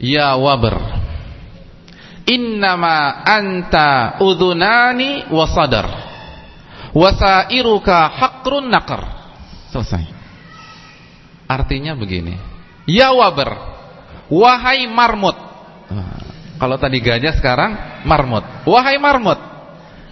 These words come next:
innama anta udhunani wa sadar." Sesungguhnya engkau itu hanyalah kedua telinga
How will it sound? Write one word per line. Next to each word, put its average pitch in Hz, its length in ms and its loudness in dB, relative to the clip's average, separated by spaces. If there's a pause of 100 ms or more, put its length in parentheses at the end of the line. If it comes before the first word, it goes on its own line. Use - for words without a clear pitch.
(280)
innama 254 560 2
anta 233 540 0
udhunani 226 880 0
wa 196 100 4
sadar." 160 380 -2
Sesungguhnya 240 960 0
engkau 220 320 2
itu 240 240 -2
hanyalah 226 720 0 (1300)
kedua 202 480 2
telinga 226 460 0